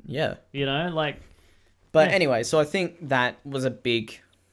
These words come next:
Speaker 1: a big hit.
Speaker 2: I, I would agree with that. That and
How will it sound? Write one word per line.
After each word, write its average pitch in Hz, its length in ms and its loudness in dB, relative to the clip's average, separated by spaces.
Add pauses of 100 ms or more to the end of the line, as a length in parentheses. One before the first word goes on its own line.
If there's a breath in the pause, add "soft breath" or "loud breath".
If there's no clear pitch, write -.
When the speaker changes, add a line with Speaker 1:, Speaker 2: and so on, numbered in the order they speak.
(160)
Speaker 1:
a - 40 -8
big 123 240 -2
hit. - 340 -2
Speaker 2:
I, 165 160 2
I 160 180 0
would 156 120 6
agree 110 240 -2
with 104 160 -6
that. 107 260 -6
That 180 320 2
and 147 460 -2